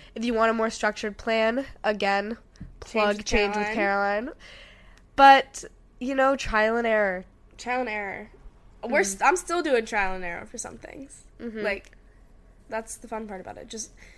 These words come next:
Speaker 1: What is a good exercise or gym schedule for a college student?
Speaker 2: Whatever fits in with your schedule is gonna be a good schedule for you. So if, if you have, like, classes all day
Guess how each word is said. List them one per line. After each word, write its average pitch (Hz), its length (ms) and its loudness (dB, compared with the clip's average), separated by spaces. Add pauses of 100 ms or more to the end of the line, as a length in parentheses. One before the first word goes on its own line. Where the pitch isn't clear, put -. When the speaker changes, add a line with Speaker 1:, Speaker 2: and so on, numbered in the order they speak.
(380)
Speaker 1:
What 240 220 6
is 285 140 2
a 349 60 0
good 359 260 2
exercise 254 800 2
or 214 380 2
gym 196 320 -4
schedule 208 400 -4
for 202 160 -2
a 185 60 -4
college 202 460 -6
student? - 440 -12 (640)
Speaker 2:
Whatever 233 480 2
fits - 380 -6
in 208 260 -6
with 208 180 -6
your 196 160 -8
schedule 254 600 -6 (720)
is 220 140 -12
gonna 196 180 -8
be 185 240 -12 (480)
a 208 80 -10
good 196 220 -10
schedule - 340 -14
for - 140 -20
you. - 300 -18
So 226 260 -4
if, - 180 -12 (160)
if 226 180 -6
you 240 120 -4
have, 233 140 -2
like, 202 280 -4
classes 220 500 -6
all 202 200 -6
day 196 460 -6